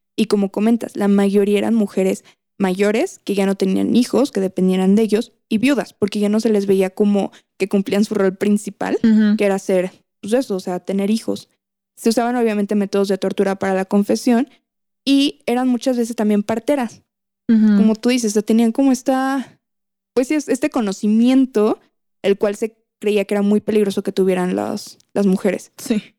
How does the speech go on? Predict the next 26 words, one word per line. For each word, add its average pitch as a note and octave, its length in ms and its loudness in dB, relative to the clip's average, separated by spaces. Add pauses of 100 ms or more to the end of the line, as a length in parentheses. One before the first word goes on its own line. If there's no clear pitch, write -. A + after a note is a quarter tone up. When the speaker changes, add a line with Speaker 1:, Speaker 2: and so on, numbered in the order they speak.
(360)
Speaker 1:
Entonces, G#3 580 -2
este, G3 500 0
se A3 100 0
buscaban A3+ 300 -2
estos G#3+ 180 -4
signos G3+ 260 -4
diabólicos A3+ 600 -2
que G#3+ 80 -6
podían G3 280 -2
ser, G3+ 140 -4
como G3 240 -6
dices, G3+ 320 -10
lunares, A3+ 580 0
verrugas, G#3 680 0 (280)
pechos B3 300 -2
caídos G#3 380 0
incluso, A3 400 0
que, C3 200 4 (120)
Speaker 2:
<laughs> - 100 2
Speaker 1:
digo, A#3 160 4
es C4 320 -4
una B3 140 2
cosa - 320 -2
súper G#3+ 340 -4
normal. A3+ 460 0 (120)
Speaker 2:
Ujú. A#3+ 180 4